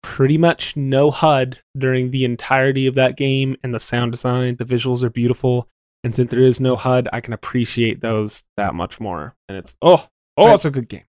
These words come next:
Speaker 2: I believe that Metro twenty thirty-three was the same way as well. There was a very, very limited hud, and you would have to do a lot of things by, like, looking at your watch. Or,
Speaker 1: Yes.
Speaker 2: you know.
Speaker 1: Oh, 'cause then those details really stand out. Like, being able to,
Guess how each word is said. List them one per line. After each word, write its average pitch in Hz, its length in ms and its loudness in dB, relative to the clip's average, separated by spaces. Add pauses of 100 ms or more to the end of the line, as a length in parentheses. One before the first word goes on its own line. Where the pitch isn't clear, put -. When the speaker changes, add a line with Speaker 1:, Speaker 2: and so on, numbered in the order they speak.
(140)
Speaker 2:
I 151 60 0
believe 175 440 -4
that 127 200 0
Metro 123 600 2
twenty 117 440 0
thirty-three 110 540 2
was 95 320 -2
the 98 100 -6
same 95 280 -4
way 92 160 -2
as 87 140 -10
well. 90 200 -2
There 104 120 0
was 107 100 2
a 107 60 -6
very, 113 540 2
very 107 320 2
limited 101 380 -2
hud, 95 480 -4 (520)
and 117 100 -2
you 110 60 -2
would 104 60 -2
have 117 140 2
to - 80 -10
do 107 140 0
a - 20 2
lot 101 160 2
of 110 80 -6
things 104 220 -4
by, 101 100 0
like, 90 180 -2
looking 101 300 -8
at - 80 -8
your 98 120 -6
watch. 92 680 -8 (540)
Or, 98 140 -2
Speaker 1:
Yes. 113 600 -2
Speaker 2:
you 113 100 -6
know. 87 220 -10
Speaker 1:
Oh, 139 420 4 (380)
'cause 165 100 0
then 208 140 4
those 240 180 4
details 208 460 2
really 170 260 2
stand 151 680 -2
out. 156 400 -6 (420)
Like, 131 300 0
being 190 280 6
able 180 200 6
to, 151 260 2